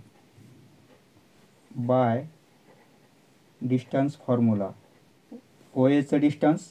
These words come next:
आणि ओबीचं डिस्टन्स स्क्वेअर रूटमध्ये. पहा, ओएसाठी हा पॉइंट आपण एक्स वन घेऊ, हा पॉइंट वाय वन घेऊ आणि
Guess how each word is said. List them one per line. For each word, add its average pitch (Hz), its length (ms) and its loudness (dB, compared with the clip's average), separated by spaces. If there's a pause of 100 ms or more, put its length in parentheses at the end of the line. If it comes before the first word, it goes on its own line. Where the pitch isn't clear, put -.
(180)
आणि 123 140 2
ओबीचं 139 480 2
डिस्टन्स 110 440 -4 (260)
स्क्वेअर - 420 -2
रूटमध्ये. 143 500 2 (1000)
पहा, 127 140 6
ओएसाठी 170 720 4 (280)
हा 156 120 8
पॉइंट 175 260 4
आपण 175 220 4
एक्स 175 240 0
वन 180 200 2
घेऊ, 147 220 2 (340)
हा 147 100 6
पॉइंट 165 300 2
वाय 170 220 10
वन 156 220 8
घेऊ 110 200 2 (880)
आणि 147 300 0